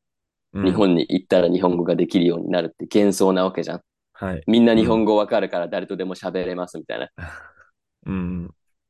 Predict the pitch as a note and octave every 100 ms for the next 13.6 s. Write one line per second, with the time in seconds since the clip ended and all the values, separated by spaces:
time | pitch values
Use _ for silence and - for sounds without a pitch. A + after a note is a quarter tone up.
0 | _ _ - - - F2+ G#2+ D#3 D#3 F#2
1 | F2 F#2 A#2 B2 - - E3+ D3 F2 -
2 | - - - - A3 F3+ F#2+ E2+ - -
3 | - E2 - A#1+ - - - - - -
4 | _ D#3 _ _ - F#2 F2+ D#2+ A2 B2+
5 | A#2+ A2+ G#2+ G2 F#2 E2+ E2 - - _
6 | _ _ _ _ _ _ _ _ _ _
7 | _ _ _ _ _ _ _ _ _ _
8 | _ _ - A2 E2+ - _ _ _ _
9 | _ _ _ _ G#2 C#3 D#3 A#2 G2 A2
10 | F#2+ F2 - E2+ E2 E2+ E2 E2+ E2+ F2+
11 | E2 - - - D2+ E2 - - _ -
12 | - _ _ - G2 F#2 F#2 G2+ G#2 G#2+
13 | G2+ F#2+ G#2+ F#2 D2 -